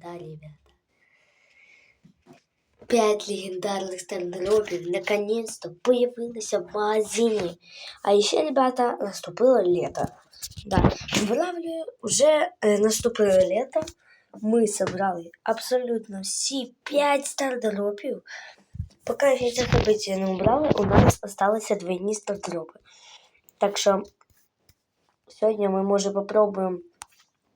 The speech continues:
выбить шестую легендарную звезду. Э, ну, это мы будем делать, конечно же,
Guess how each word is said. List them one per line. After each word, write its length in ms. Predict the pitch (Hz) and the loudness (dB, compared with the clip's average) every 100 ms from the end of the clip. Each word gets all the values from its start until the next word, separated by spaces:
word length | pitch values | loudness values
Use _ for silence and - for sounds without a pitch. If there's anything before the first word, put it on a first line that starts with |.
| _ _ _ _ _ - _ | _ _ _ _ _ -20 _
выбить 480 | 196 226 208 - - _ _ - | 0 2 2 -2 -6 _ _ -2
шестую 840 | - - 262 247 233 - - 175 | 2 4 6 6 4 0 -6 -4
легендарную 760 | 170 170 190 196 208 202 180 175 | -4 -4 -4 0 0 0 -6 -12
звезду. 600 | 170 175 180 175 247 349 415 _ _ _ _ _ _ _ _ - | -12 -10 -10 -2 -2 -2 -6 _ _ _ _ _ _ _ _ -6
Э, 400 | 202 196 190 185 - _ _ _ | -2 -2 -2 -4 -8 _ _ _
ну, 260 | 220 247 349 | -4 -2 -2
это 200 | 339 269 | -2 -2
мы 180 | 269 226 | -2 -4
будем 300 | 233 226 190 | -4 -4 -2
делать, 260 | 214 233 | 0 -2
конечно 460 | - 180 190 - 196 | -2 -8 -8 -8 -8
же, 220 | 185 196 | -4 -4